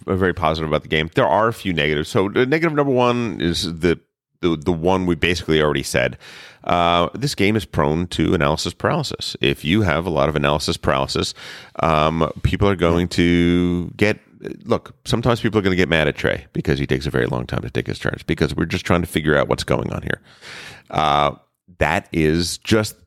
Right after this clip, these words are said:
the nature of the beast. It is, you are trying to manage five different th-, aspects of the game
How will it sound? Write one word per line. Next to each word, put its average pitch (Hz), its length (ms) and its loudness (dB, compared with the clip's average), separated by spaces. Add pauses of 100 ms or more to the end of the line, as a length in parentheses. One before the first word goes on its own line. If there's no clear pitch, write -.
(120)
the 113 80 2
nature 80 680 0 (180)
of 71 580 -2
the 80 120 -4
beast. - 580 -6
It 110 160 4
is, 101 420 2 (360)
you 123 240 2
are 147 60 2
trying 98 680 0 (220)
to 85 640 -2 (960)
manage 92 540 0 (140)
five 110 400 0
different 95 320 0
th-, - 140 -14
aspects 85 480 -2
of 69 120 -2
the 71 60 -4
game 65 420 0